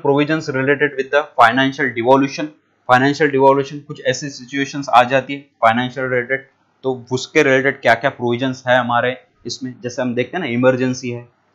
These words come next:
ठीक है, नेशनल emergency होती है, financial emergencies होती है, और presidential rule भी होता है। महाराष्ट्र में आपने देखा होगा, अ, ये सरकार बनने से पहले presidential रू-, रूल आ गया था, ठीक है। तो प्रेसिडेंशियल rule क्या होता है, उसके articles क्या है,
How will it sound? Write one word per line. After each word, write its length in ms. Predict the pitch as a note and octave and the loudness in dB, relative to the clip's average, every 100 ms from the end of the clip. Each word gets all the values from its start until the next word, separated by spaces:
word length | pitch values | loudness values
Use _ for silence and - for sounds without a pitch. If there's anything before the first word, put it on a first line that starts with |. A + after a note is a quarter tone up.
| _ _ - | _ _ -6
ठीक 100 | D3 | -4
है, 60 | B2+ | 0
नेशनल 380 | A2 A#2 B2+ | 0 -2 -4
emergency 540 | A#2+ A#2 A#2 A#2 A#2 A#2 | -2 -2 -2 -4 -6 -8
होती 300 | A2+ A2 A2 | -8 -8 -8
है, 180 | A2 G#2 | -6 -4
financial 560 | A#2 A2 A#2 A#2 A#2 | -2 -2 -4 -8 -10
emergencies 580 | G#2+ A2 G#2+ A2+ G#2+ G#2+ | -8 -8 -8 -12 -16 -14
होती 260 | G#2+ A2 G#2 | -14 -8 -8
है, 140 | G#2 _ _ | -8 _ _
और 100 | B2+ | -6
presidential 680 | A#2+ C#3+ - D#3 D3+ D#3 E3 | -2 -2 0 2 2 2 0
rule 280 | D3 D#3 E3 | 2 2 2
भी 100 | D#3 | 2
होता 220 | C#3+ C#3 | 0 0
है। 80 | B2+ | -2
महाराष्ट्र 440 | A2+ A#2 B2+ - | 4 6 4 0
में 160 | B2 A#2+ - _ | -10 -10 -12 _
आपने 200 | A#2 B2 | -12 -8
देखा 260 | B2 A#2+ C3+ | -8 -4 -2
होगा, 260 | A#2 A#2 - _ _ _ _ _ _ _ _ _ _ G#2+ | -2 -4 -16 _ _ _ _ _ _ _ _ _ _ -4
अ, 120 | G#2+ | -2
ये 300 | G#2 A#2+ - | 0 -2 -4
सरकार 400 | - A2 G2 A#2+ | -4 -4 2 2
बनने 280 | A2+ A2 A2+ | 2 -2 -4
से 120 | A#2 | -6
पहले 260 | - A2+ A#2 | -4 -2 -2
presidential 640 | A2+ G#2+ A#2 A2+ A2+ A#2+ G#2+ | -4 -6 -8 -10 -10 -12 -14
रू-, 640 | - G#2+ A2+ A2+ A2+ A2+ | -16 -16 -12 -12 -12 -8
रूल 180 | A#2 A2+ | 2 4
आ 80 | |
गया 180 | G#2 G#2+ | 4 0
था, 180 | G#2 - _ _ _ | -6 -14 _ _ _
ठीक 100 | D3 | -10
है। 60 | B2 | -10
तो 280 | _ - B2+ | _ -20 -8
प्रेसिडेंशियल 600 | C3+ D#3 D3 C#3 D#3 B2+ | -6 0 0 0 -2 -2
rule 260 | B2 C3 | 0 0
क्या 160 | C3 C3 | 0 0
होता 240 | A2+ A#2 | 0 -4
है, 120 | A#2 - _ - | -6 -12 _ -20
उसके 200 | A2+ B2 | -6 0
articles 500 | G#2 G#2 A#2+ B2 A#2 | 2 0 -4 -6 -6
क्या 160 | - A2+ | -14 -16
है, 160 | A2 | -16